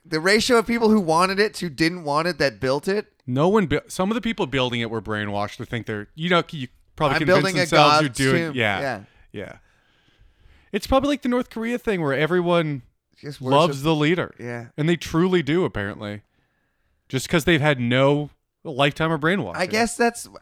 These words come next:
Speaker 1: I mean, people who don't, I mean, that's what Christianity is. You just aim it at an imaginary god.
Speaker 2: What is your purpose if someone doesn't tell you it? It's nothing,
Speaker 1: Well,
Speaker 2: right?
Speaker 1: most people can just, like, I guess that's what you do. For most people, they just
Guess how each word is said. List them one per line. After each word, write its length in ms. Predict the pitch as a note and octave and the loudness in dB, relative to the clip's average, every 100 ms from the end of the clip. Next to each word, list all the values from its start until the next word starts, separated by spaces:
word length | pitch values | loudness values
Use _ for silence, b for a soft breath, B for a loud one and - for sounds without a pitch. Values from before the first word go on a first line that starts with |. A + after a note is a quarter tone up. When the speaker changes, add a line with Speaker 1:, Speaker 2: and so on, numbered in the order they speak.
| - | -10
Speaker 1:
I 80 | |
mean, 220 | D#3 F3 E3 - _ | -8 -8 -10 -18 _
people 320 | - F#3+ A3+ | -12 -6 -2
who 120 | A3 A3 | 0 0
don't, 280 | C#3 C3 - | -2 -4 -6
I 60 | C#3+ | -12
mean, 160 | D#3 | -8
that's 160 | D#3 F3 | -6 -6
what 100 | F#3 | -8
Christianity 720 | - D#3+ - B2+ C3+ B2+ G2 | -6 -8 -6 -8 -6 -8 -10
is. 220 | G2 G2+ - | -10 -12 -18
You 140 | A2+ | -16
just 200 | A2+ A#2 | -12 -12
aim 240 | F#2 A2 A#2 | -10 -10 -8
it 100 | A2+ | -10
at 240 | F#2 A2 | -8 -10
an 140 | A2 A2 | -8 -10
imaginary 580 | G#2 G#2+ G2 A2+ G#2 | -8 -8 -8 -10 -10
god. 200 | G2 A2 | -8 -4
Speaker 2:
What 100 | D3 | -2
is 100 | B3 | 0
your 120 | C4+ G#3 | 0 -2
purpose 540 | - A3 - A#2 - | -2 -4 -2 -4 -4
if 200 | B2 - | -10 -10
someone 280 | - C#3 D3 | -8 -4 -2
doesn't 240 | D3 C3 - | -4 -6 -6
tell 180 | B2 D#3 | -4 -4
you 180 | G#2+ | -4
it? 100 | F2+ | -10
It's 160 | G2 - | -12 -8
nothing, 340 | C#3 C#3+ F2 - | -8 -8 -14 -8
Speaker 1:
Well, 140 | E3+ | -6
Speaker 2:
right? 100 | E3+ | -2
Speaker 1:
most 340 | D3+ G3 A3+ - | 2 2 2 -4
people 440 | F3+ G3+ G3 D#3 | -4 -2 0 -2
can 280 | - - D#3 | -4 -10 -8
just, 340 | C#3 B2 - - | -6 -8 -10 -10
like, 200 | C3 B2 | -10 -8
I 120 | C3 | -6
guess 220 | D#3+ F#3 | -4 -4
that's 200 | - F#3 | -4 -6
what 220 | C#3 D3+ | -6 -8
you 60 | C#3+ | -8
do. 280 | A#2 C#3 C3 | -8 -6 -6
For 160 | - | -8
most 360 | G#2+ A2+ C3 - | -8 -6 -8 -10
people, 280 | B2 A#2+ A#2+ | -12 -10 -8
they 140 | A2 | -8
just 260 | G#2 A2 | -10 -12